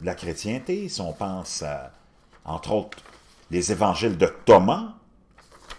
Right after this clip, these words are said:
hein, les évangiles de Thomas qui ont été, vous savez que ça a été tout réédité, mais si tu vas,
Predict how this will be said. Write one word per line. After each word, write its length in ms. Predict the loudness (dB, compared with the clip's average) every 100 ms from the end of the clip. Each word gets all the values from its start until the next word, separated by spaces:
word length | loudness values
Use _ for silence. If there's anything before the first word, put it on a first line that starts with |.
| -20 _ _ -10
hein, 240 | -8 -8 -10 -20 _ -14
les 220 | -8 -2 -2
évangiles 460 | 0 -2 -2 -2
de 80 | -2
Thomas 440 | 2 2 2 -2 -4
qui 100 | -2
ont 120 | -2
été, 300 | -4 -6 -6 -8 -16 -10
vous 60 | 0
savez 240 | 2 2
que 80 | 2
ça 80 | 0
a 20 |
été 180 | 0 -2
tout 160 | -2 0
réédité, 600 | 0 0 -2 -8 -6 -4
mais 100 | -4
si 180 | -6 -10
tu 140 | -8
vas, 320 | -2 0 -2